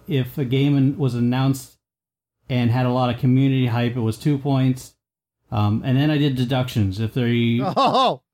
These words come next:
Speaker 2: good.
Speaker 1: if
Speaker 2: It's
Speaker 1: a
Speaker 2: not complicated
Speaker 1: developer
Speaker 2: enough yet.
Speaker 1: <laughs> Well, I, you know, I gotta make it a little complicated 'cause, you know, there's always deductions in, like, fantasy football.
Speaker 2: Oh,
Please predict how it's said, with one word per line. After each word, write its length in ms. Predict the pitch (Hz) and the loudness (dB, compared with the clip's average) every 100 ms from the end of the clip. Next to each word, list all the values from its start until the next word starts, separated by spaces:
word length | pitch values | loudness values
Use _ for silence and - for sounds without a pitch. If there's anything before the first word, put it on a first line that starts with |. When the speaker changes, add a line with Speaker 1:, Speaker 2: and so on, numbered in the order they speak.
| _ _ _ _ _ 160 | _ _ _ _ _ -4
Speaker 2:
good. 340 | 392 330 185 123 - _ _ _ _ 240 - _ _ _ _ - | 0 2 0 -8 -20 _ _ _ _ -10 -10 _ _ _ _ -6
Speaker 1:
if 200 | 170 151 - - 202 | -4 -4 -8 -16 -8
Speaker 2:
It's 160 | 165 | -2
Speaker 1:
a 60 | 151 | 2
Speaker 2:
not 240 | - 139 | 4 4
complicated 600 | 131 302 - - 208 262 | 0 2 2 2 2 2
Speaker 1:
developer 180 | 143 139 | 2 2
Speaker 2:
enough 280 | 208 190 - | 0 -2 -2
yet. 260 | 170 135 - _ _ - | -4 -4 -8 _ _ -18
Speaker 1:
<laughs> 60 | - 139 135 143 160 - 139 | -12 -8 -8 -10 -14 -12 -4
Well, 220 | 143 151 | 0 2
I, 80 | 139 | 2
you 280 | 147 156 | 0 0
know, 220 | 151 101 107 | 0 0 -2
I 100 | 131 | -4
gotta 240 | 127 123 | -2 -2
make 320 | 113 117 139 127 | 0 0 0 0
it 40 | |
a 40 | |
little 180 | 107 104 | -2 -2
complicated 540 | 113 113 117 113 127 165 | -2 -2 -2 -2 0 -2
'cause, 140 | 170 | -2
you 60 | 208 | -2
know, 120 | 170 | 0
there's 240 | 190 170 | 0 0
always 260 | 165 160 127 | 0 0 0
deductions 560 | 123 127 127 143 120 | -2 -4 -2 0 0
in, 120 | 117 107 | 0 -2
like, 160 | 104 | -2
fantasy 420 | 120 110 104 - | 0 0 0 -2
football. 580 | 110 127 135 104 110 117 - | -2 -2 -2 -2 -2 -6 -4
Speaker 2:
Oh, 560 | 226 247 226 165 135 | 0 0 0 -2 -6